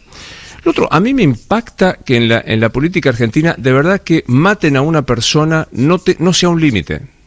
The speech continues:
Nunca. A ver, bi-, bienvenido a la Argentina, alguno me podría decir. Porque esto pasó y ha pasado siempre. Pero digo, acaban de matar a una persona, nadie habló con la familia.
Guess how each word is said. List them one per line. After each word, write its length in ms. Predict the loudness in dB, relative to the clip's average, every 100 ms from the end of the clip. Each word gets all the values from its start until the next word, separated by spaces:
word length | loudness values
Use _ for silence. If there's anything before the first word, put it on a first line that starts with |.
| _
Nunca. 480 | 0 2 0 -2 -4 -2
A 100 | 0
ver, 200 | 2 0
bi-, 120 | -4
bienvenido 560 | -2 0 2 2 2 2
a 40 |
la 60 | 0
Argentina, 600 | -2 -4 0 2 0 -2 -4
alguno 340 | 0 0 0
me 100 | -2
podría 340 | -4 -4 -4
decir. 380 | -4 -4 -8 -10 -14 -20 -20 -20 -4
Porque 240 | -2 0
esto 180 | 0 0
pasó 380 | -2 0 0 -2
y 120 | -6 -6
ha 120 | -4
pasado 400 | -4 -2 0 0
siempre. 540 | 0 2 0 -2 -8 -12 -18 -14 0
Pero 80 |
digo, 320 | 2 0 -4 _
acaban 320 | -8 -2 0 2
de 60 |
matar 200 | 0 0
a 60 | -2
una 120 | -2
persona, 520 | -4 -4 -2 0 -2 -6 _ _ _ _ _ _ _ -20 -20 -20 -20 -12 -2
nadie 340 | 0 2 2
habló 220 | 2 0
con 100 | 0
la 80 | -2
familia. 540 | 0 -2 -4 -6 -10